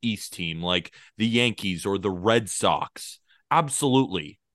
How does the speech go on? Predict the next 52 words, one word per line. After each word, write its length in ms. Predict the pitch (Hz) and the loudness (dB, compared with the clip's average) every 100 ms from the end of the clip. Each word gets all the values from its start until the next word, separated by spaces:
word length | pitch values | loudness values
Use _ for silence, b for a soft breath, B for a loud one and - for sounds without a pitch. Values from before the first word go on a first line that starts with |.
| _ _ _ _ | _ _ _ _
He 240 | - 240 | -2 0
ain't 260 | 113 80 - | 2 -2 -4
going 380 | - 95 85 78 | 0 0 0 -4
to 200 | - 101 | -4 -2
Atlanta. 340 | 87 104 117 123 | 0 0 -2 0
Those 240 | 170 190 | 0 0
two 160 | - 196 | -2 -4
teams 320 | - 147 104 | -4 -6 -6
hate 300 | - 131 123 | -6 -4 -2
each 220 | 110 - | -2 0
other 320 | 110 95 82 _ | 0 0 -6 _
too 300 | - - 135 | -10 -6 -6
much. 440 | 107 87 69 - - b b b | -4 -6 -6 -10 -12 b b b
It's 80 | |
kinda 180 | - 190 | 0 2
like 140 | 180 151 | 2 0
the 80 | 143 | 0
same 300 | 160 147 139 | 0 0 2
thing 180 | 147 | 2
where, 300 | 135 131 110 - b b | 6 6 6 2 b b
you 60 | |
know, 80 | 120 | 0
when 120 | 113 | 0
Johnny 360 | 95 123 123 113 | 2 4 4 2
Damon 480 | 110 107 107 110 104 b - | 0 0 0 -2 -6 b -4
was 140 | 104 | -2
a 60 | 98 | 0
Yankee 420 | 95 104 95 107 | 0 0 0 -2
and 80 | 95 | -2
became 320 | 85 113 107 | -2 -4 -2
a 80 | 95 | 0
Red 260 | 92 95 | 0 0
Sox, 280 | - 101 82 | 0 -2 -2
like, 160 | 85 95 | -6 -2
that 160 | 101 | -2
was 160 | 90 85 | -2 -6
just 260 | - 80 - | -8 -8 -6
almost 380 | 95 87 78 - | -4 -4 -8 -10
forbidden 600 | 90 80 - 98 101 101 | -8 -8 -6 -4 -4 -4
at 160 | 92 | -4
that 200 | 107 95 | -2 -2
time. 420 | - 107 95 90 87 b b b | -2 -2 -2 -4 -8 b b b
Like, 120 | 104 | -8
you 80 | 113 | -6
just 160 | 107 82 82 | -8 -10 2
don't 300 | 120 123 - | 4 4 0
see 160 | - 107 | 0 2
that 120 | 101 | 4
often. 300 | 95 - 95 | 4 4 -4
Jacoby 380 | 85 107 92 90 | -4 -2 0 0
Ellsbury, 460 | 90 85 95 87 | 0 0 0 0
but 220 | 80 82 | -2 -4